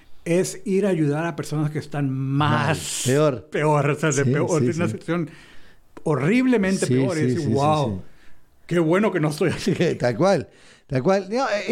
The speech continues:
Speaker 2: eso es una, eso es una realidad. Y esto pasa un poco así. Alejandro hablaba la, en, en, en episodios anteriores de los vampiros energéticos.
Speaker 1: Mm.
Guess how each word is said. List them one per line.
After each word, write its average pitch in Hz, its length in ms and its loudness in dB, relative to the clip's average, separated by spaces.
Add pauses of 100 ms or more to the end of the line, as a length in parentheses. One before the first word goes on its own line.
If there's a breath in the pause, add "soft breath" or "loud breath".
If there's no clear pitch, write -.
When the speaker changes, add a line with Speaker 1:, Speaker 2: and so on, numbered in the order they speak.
Speaker 2:
eso 262 140 0
es 220 100 0
una, 190 160 4 (100)
eso 190 240 0
es 175 80 0
una 160 180 4
realidad. 143 480 2 (280 loud breath)
Y 180 120 2
esto 226 500 -2
pasa 185 260 0
un 156 120 -2
poco 165 240 0
así. 151 360 0 (480 loud breath)
Alejandro 202 720 2
hablaba 175 680 2
la, 135 220 0
en, 123 220 0
en, 120 360 2
en 113 140 2
episodios 135 360 0
anteriores 156 720 0
de 127 100 2
los 120 140 0
vampiros 120 480 0
energéticos. 92 800 -4
Speaker 1:
Mm. 117 220 0